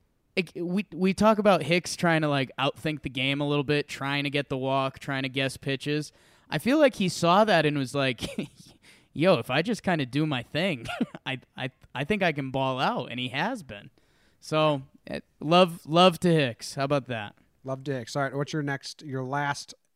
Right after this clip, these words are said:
Speaker 2: regular old award?
Speaker 1: My last regular old award.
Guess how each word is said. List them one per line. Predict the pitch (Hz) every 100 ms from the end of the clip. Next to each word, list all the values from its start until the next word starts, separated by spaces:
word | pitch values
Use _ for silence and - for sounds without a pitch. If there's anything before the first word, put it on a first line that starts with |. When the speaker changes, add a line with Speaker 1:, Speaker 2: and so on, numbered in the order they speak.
| _ _
Speaker 2:
regular | 139 147 156 151 147 -
old | - 156 147 139
award? | 131 123 139 156 131 101 _ _ _ _ _ _ _ _
Speaker 1:
My | 139 131
last | 127 143 156 170 170 - - - - - _ -
regular | 131 151 156 156 156
old | 147 139 139 131
award. | 123 123 123 120 117